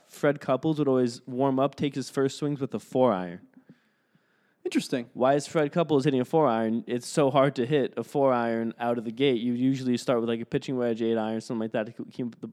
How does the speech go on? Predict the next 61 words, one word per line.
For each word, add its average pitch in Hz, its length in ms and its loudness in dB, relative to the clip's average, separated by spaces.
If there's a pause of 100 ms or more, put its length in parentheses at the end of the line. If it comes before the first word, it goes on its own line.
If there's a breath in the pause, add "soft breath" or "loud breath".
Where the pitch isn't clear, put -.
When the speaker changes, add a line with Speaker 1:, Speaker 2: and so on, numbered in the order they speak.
Speaker 1:
like, 110 340 -6 (240)
'cause 139 140 -10
you 127 60 -10
can 123 100 -8
hit 139 220 -6
them. 101 200 -6 (480 soft breath)
And 131 440 -4 (840)
if 135 140 -6
you 185 160 -2
walk 147 340 2
up 165 180 0
to 170 160 0
the, 139 520 2 (100)
you 135 200 -10
walk 139 300 0
out 143 140 2
of 143 60 -6
the 135 60 -6
car 123 340 2
stiff - 340 -4
as 139 120 -2
hell 123 200 2
after 117 220 0
an 117 100 -4
hour 120 260 0
and 127 80 -4
a - 20 -4
half 120 200 -2
drive, 113 300 0
maybe 120 260 -4
it's, 120 140 -6
like, 120 160 -4
six 131 220 -6
degrees 123 280 -4
outside, 120 400 -2 (340 soft breath)
you 131 100 2
hit 147 160 0
six - 260 -2
four 131 240 4
irons 139 500 2
that 123 140 0
you 113 80 -2
scull 127 460 2
and 123 280 0
hit 135 220 -4
poorly, 135 500 0
are 120 80 -2
you 131 220 2
thinking, 135 440 -4
"Oh 131 160 4
man, 123 300 0
maybe 117 200 0
I'm 120 100 0
not 117 160 0
hitting 120 200 -2
the 120 60 -2
ball 123 200 0
great 139 220 -2
today"? 160 280 -4
Speaker 2:
Dude, 151 400 2
that's 143 380 6